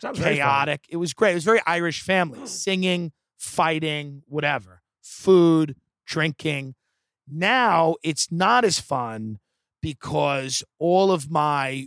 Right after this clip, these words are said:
Speaker 2: relatives have been divorced and all their kids are heroin addicts.
Speaker 1: Oh.
Speaker 2: So it's no longer as fun anymore because the legacy of growing up in that environment has been that you can't leave your coat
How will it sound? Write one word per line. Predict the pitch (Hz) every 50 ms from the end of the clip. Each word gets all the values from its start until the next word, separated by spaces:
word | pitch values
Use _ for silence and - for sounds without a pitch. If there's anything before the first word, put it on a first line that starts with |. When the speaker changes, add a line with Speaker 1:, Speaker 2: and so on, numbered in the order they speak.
| - -
Speaker 2:
relatives | 151 135 143 170 165 175 190 190 185 170 156 156 143 143 143 135 120 - -
have | 139 135 131 -
been | - 147 147
divorced | 131 131 120 - 151 170 175 180 170 - -
and | 156
all | 151 147
their | 143 131
kids | - - 160 160 139 139
are | 127
heroin | 120 131 131 131 139 135 - -
addicts. | - 95 - - - - - - - - - _ _ _ _
Speaker 1:
Oh. | 107 107 104 101 92 87 _ _ _ _
Speaker 2:
So | - - 190 180
it's | 151 - 190
no | 214 226 254
longer | 277 277 262 254 240 226 214
as | 190 - -
fun | - - 240 240 233
anymore | 226 208 190 185 175 160 160 156 147 147 147
because | 131 143 135 - - 151 151 143 139 135 - - _ _ _ _ _ _ _ _ _ _ _ _
the | 175 175
legacy | 175 180 196 214 254 254 220 254 214 - - - 147 131 135 113 107 143 139 113 _ _ _ _ _ _ _ _ _ _ _ _ _ _ _ _ _ _ _ _ _ _ _
of | 202 196 160
growing | 143 196 196 196 190 185
up | 175 147
in | 165 170
that | 165 156
environment | 170 165 143 180 202 208 214 202 190 165 151 147
has | 156 156 127
been | 117 - 156 165 165 165 156
that | 135 135 139 131 131 131 139 - _ _ _ _ _ _ _
you | 165 156
can't | - - 156 175 170 151 156
leave | 175 175 165 139
your | 139 151 131
coat | _ - - 160 170 170 165 160